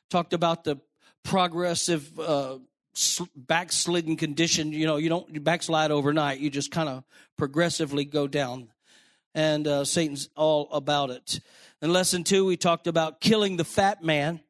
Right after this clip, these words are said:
right? With Ehud last week, killing the fat man. This week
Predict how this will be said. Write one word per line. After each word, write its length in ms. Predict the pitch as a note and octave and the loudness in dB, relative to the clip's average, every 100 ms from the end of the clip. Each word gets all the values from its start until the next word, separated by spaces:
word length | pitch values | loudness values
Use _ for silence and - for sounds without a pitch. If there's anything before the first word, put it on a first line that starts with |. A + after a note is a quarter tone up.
| _ - | _ -4
right? 320 | D#3 E3+ - - D#3+ _ - | -2 -2 -6 -16 -20 _ -6
With 260 | D#3+ D#3 | -4 0
Ehud 580 | E3 E3 D#3+ D#3 D3+ D3 _ _ _ | 0 2 4 2 0 -4 _ _ _
last 300 | D#3 D#3 D3+ | -2 0 0
week, 260 | D#3+ D#3 D#3 | -2 -2 -2
killing 280 | E3 D#3 D3+ | -4 -2 -2
the 80 | |
fat 240 | C#3+ D#3 D#3 | 0 -2 0
man. 180 | D3+ D3+ | -2 0
This 240 | G#3+ - | 0 2
week 300 | E3+ F3 | 0 0